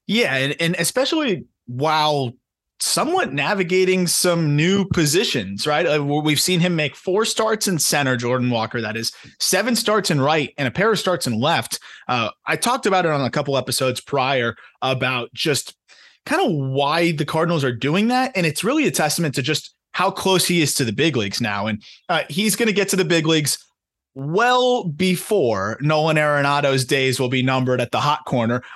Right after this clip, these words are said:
or even Paul Goldschmidt's at first. So they had to figure something out here, and it is for Jordan Walker to get acclimated to the outfield. And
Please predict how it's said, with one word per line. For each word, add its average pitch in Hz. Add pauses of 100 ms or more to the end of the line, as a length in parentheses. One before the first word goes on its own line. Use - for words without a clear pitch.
(120)
or 294
even 262
Paul 202
Goldschmidt's 165
at 143
first. -
So 185
they 170
had 202
to 180
figure 202
something 226
out 147
here, 160 (240)
and 196
it 190
is 190
for 175
Jordan 151
Walker 139
to 135
get 131
acclimated 127
to 131
the 127
outfield. 117
And 113